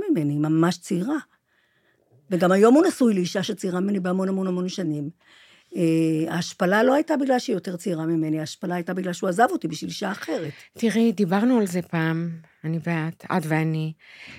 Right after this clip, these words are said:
Speaker 2: שהכאב של גירושים הוא כל כך חזק, זה לא משנה אם את נעזבת או עוזבת. אני עזבתי,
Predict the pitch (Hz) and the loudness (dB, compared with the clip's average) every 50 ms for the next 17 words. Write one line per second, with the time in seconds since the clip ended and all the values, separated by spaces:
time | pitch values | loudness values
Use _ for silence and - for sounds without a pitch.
0 | - - - - - 185 180 175 160 165 - - - - 226 - - - 220 185 | -16 -14 -12 -6 -2 -2 -2 -2 -2 -4 -4 -2 0 0 0 -2 -2 -2 -2 -2
1 | 156 175 165 160 160 151 - 185 196 - - 208 202 - - - 240 247 254 - | -2 -2 -4 -4 -6 -8 -6 -6 -6 -4 -2 -2 -4 -4 0 2 2 2 4 2
2 | 247 233 - - 185 165 175 180 180 165 160 185 185 214 226 240 - - 226 220 | 0 -2 -2 -4 -6 -2 -2 -2 -2 -2 -2 0 0 2 0 0 0 -2 0 0
3 | 220 208 196 190 185 - - 190 175 170 170 160 151 156 190 208 202 226 233 226 | 0 0 0 0 -2 -2 -2 0 0 2 2 0 0 0 0 0 0 0 -2 -2
4 | - 143 170 170 165 156 147 165 165 156 143 147 139 - - - 185 196 214 233 | -2 -4 -2 -2 -4 -4 -2 -2 -2 -2 -4 -6 -12 -10 -4 0 2 2 4 4
5 | 233 202 165 185 175 165 147 147 - - 160 165 180 | 2 2 2 2 0 0 -2 -4 -8 -6 -6 -6 -6